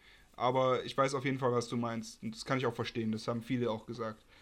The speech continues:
Äh, ich hab, ich hab das Album aber eigentlich gefeiert, zumindest ein paar Lieder daraus. Und, äh, Jamul br-,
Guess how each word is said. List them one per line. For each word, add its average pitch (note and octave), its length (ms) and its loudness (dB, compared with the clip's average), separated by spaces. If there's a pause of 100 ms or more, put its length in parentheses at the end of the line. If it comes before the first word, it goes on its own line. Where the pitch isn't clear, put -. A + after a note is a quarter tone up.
(300)
Äh, A#2 300 0
ich C3+ 160 0
hab, D#3+ 240 0
ich D#3 120 -2
hab F#3 100 2
das E3 140 -6
Album D#3+ 280 4
aber C#3 180 8
eigentlich - 300 -2
gefeiert, D3+ 600 2
zumindest C#3+ 360 -4
ein B2+ 80 -8
paar C#3 220 2
Lieder D3 200 -2
daraus. A#2+ 440 -2 (380)
Und, C3 460 -4
äh, B2+ 260 0
Jamul C#3+ 540 0
br-, D#3+ 200 -8